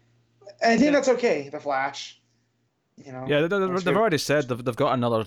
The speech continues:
Speaker 3: one in the works. Like, they're, they're developing another D C show for probably next season.
Speaker 1: Yeah, you know, and I'm, and I'm sure Stargirl will play in some, somewhere because you have the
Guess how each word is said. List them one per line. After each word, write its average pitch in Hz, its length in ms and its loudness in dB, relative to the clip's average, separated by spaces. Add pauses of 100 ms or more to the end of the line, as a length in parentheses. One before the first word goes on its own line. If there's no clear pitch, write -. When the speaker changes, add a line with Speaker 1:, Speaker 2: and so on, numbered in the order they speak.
(140)
Speaker 3:
one 110 260 -2
in 101 240 -4
the 101 60 -6
works. 117 380 -2
Like, 113 100 -4
they're, 110 100 -2
they're 107 120 -2
developing 117 460 0
another 104 260 -2
D 104 200 -8
C 113 200 -6
show 104 240 -6
for 95 280 -8 (260)
probably 113 340 -2
next 98 260 -8
season. 101 360 -8
Speaker 1:
Yeah, 175 460 0 (280)
you 202 80 0
know, 190 140 2
and 202 100 0
I'm, 190 100 2
and 196 200 0
I'm 208 100 2
sure 226 340 2
Stargirl 185 460 2
will 190 120 2
play 190 240 0
in 185 100 -4
some, 170 360 -6
somewhere 190 680 0 (440)
because 160 380 0
you 156 100 -2
have 147 480 2
the 143 600 -2